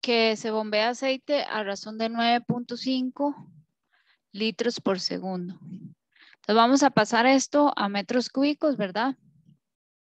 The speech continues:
Entonces un litro es uno por diez a la menos tres metros cúbicos. Entonces litro se va con litros y me queda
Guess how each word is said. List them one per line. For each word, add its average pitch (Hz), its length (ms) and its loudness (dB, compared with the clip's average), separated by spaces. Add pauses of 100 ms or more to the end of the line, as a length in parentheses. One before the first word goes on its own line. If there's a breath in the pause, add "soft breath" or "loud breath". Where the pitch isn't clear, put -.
(480 soft breath)
Entonces 220 500 -6
un 240 240 0
litro 277 720 0
es - 460 -6 (100)
uno 262 420 0
por 196 260 -4
diez 208 600 -2
a - 80 -4
la 220 140 -2
menos 240 420 -6
tres 269 560 0 (760)
metros 233 460 -2
cúbicos. 262 640 2
Entonces 208 420 -2
litro 240 360 -2
se 233 160 -2
va 208 100 0
con 254 220 -6
litros 277 400 -4
y 240 80 -6
me 190 140 -8
queda 202 420 -4